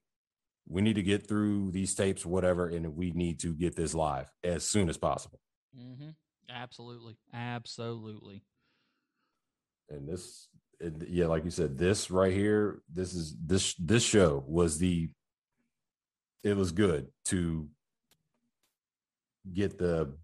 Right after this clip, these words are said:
Speaker 1: ball rolling on what transpired the night before. And every match, or most of the matches anyway, meant something in one way or another. And it's kinda like,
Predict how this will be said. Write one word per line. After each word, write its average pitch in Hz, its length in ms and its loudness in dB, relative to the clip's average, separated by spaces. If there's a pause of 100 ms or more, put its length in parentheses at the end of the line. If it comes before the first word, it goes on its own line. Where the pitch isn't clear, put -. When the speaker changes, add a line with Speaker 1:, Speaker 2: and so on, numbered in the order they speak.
Speaker 1:
ball 98 280 10
rolling 92 400 6
on 78 480 -2 (280)
what 98 380 4 (180)
transpired 95 580 2
the 82 80 -4
night 78 260 -4
before. 104 600 2 (1040)
And 87 460 -2 (880)
every 117 260 0
match, 98 560 -2 (160)
or 90 100 -2
most 107 280 8
of 90 40 -6
the 90 80 4
matches 78 480 2
anyway, 78 540 -2 (1120)
meant 110 340 6
something - 360 -2 (1120)
in 113 140 8
one 98 180 6
way 90 120 4
or 82 120 0
another. 76 480 -6
And 90 160 2
it's 87 160 0
kinda 101 200 4
like, 85 360 4